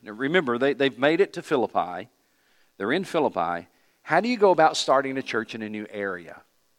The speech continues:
Here's how he did it. Verse thirteen. "On the Sabbath, we went outside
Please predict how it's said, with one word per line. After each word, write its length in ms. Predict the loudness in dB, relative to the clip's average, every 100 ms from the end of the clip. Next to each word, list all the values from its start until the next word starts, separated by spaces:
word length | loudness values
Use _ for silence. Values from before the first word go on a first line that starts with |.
| _ _ _ _ _ _
Here's 180 | -4 0
how 140 | 2 2
he 80 |
did 200 | 2 0
it. 140 | -2 -4
Verse 220 | -6 -4
thirteen. 500 | -8 -8 -10 -10 -4
"On 160 | -2 0
the 120 | 0
Sabbath, 640 | 0 0 2 -2 -4 -14 _ _ _ _ _ _ _ _ _ _ _ _ _ _
we 60 | -6
went 180 | -2
outside 720 | 0 0 -2 0 2 0 -2